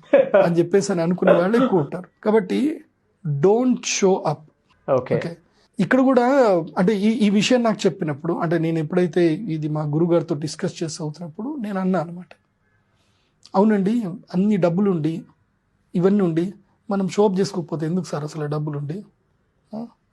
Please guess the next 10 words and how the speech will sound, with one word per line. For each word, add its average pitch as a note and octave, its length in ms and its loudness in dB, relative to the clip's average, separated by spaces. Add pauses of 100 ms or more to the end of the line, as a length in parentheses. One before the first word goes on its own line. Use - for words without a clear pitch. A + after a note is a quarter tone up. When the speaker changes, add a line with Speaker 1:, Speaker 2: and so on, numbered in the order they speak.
(160)
Speaker 2:
అవును C#4 160 0
కదా, D#3+ 320 0 (400)
కష్టపడి F#3+ 340 0
డబ్బులు A3+ 220 4
సంపాదించా, F#3 720 2 (160)
నేను G#3 140 -4
ఆడి F#3+ 180 2
కారు G#3 200 2
కొనుక్కొని F#3+ 340 -2
తిరుగుతాను, F3 560 -2